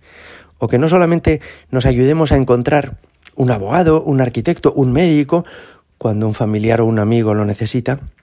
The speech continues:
sino que pongamos ante la mirada del Señor, que es el que lo puede todo, que es el que es capaz de todo, a todas las personas que queremos. Pedir por los demás, encomendarlos,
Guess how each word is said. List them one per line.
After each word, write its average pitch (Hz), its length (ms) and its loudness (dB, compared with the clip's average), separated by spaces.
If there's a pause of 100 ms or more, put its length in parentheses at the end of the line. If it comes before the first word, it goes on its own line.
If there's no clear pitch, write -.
(600)
sino 117 280 0
que - 100 0
pongamos 117 680 -2 (100)
ante 127 320 0
la 120 120 2
mirada 156 320 0
del 147 180 -2
Señor, 87 440 -4 (600)
que 120 100 -2
es 120 120 -2
el 110 120 -2
que 104 140 -6
lo 95 160 -2
puede 151 320 0
todo, 123 460 -2 (640)
que 113 100 -4
es 110 120 -6
el 110 140 -2
que 104 380 -4
es - 160 -4
capaz 151 280 -2
de 139 140 0
todo, 143 500 0 (640)
a - 120 -4
todas 160 320 0
las 120 160 -4
personas 135 520 -4
que 92 140 -8
queremos. 92 540 -6 (680)
Pedir 127 360 0
por 123 160 -4
los 123 140 -2
demás, 131 340 0
encomendarlos, 110 880 -2